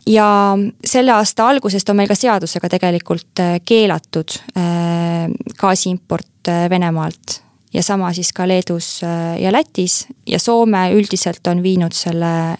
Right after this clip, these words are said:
impordi täiesti miinimumi. On kuulda olnud, et mingid väikesed mahud seal jooksevad, aga, aga nende eesmärk on ka sellest täiesti loobuda.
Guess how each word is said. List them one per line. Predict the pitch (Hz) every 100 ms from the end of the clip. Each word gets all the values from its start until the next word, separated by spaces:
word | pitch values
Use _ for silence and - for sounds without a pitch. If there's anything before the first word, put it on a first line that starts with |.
| -
impordi | 175 - 165 175
täiesti | 180 170 165 - 214
miinimumi. | 247 196 175 175 170 175 - -
On | 220 220
kuulda | 208 220 196 185 190
olnud, | 220 180 170
et | 175 -
mingid | 175 196 190 180
väikesed | 202 220 - 180 -
mahud | 202 185 -
seal | 180
jooksevad, | 190 196 - 175 165 - 165
aga, | 165 165 -
aga | 185 180
nende | 180 185 180
eesmärk | 185 165 -
on | 175
ka |
sellest | - 175 - 180
täiesti | 170 - -
loobuda. | 170 160 165 175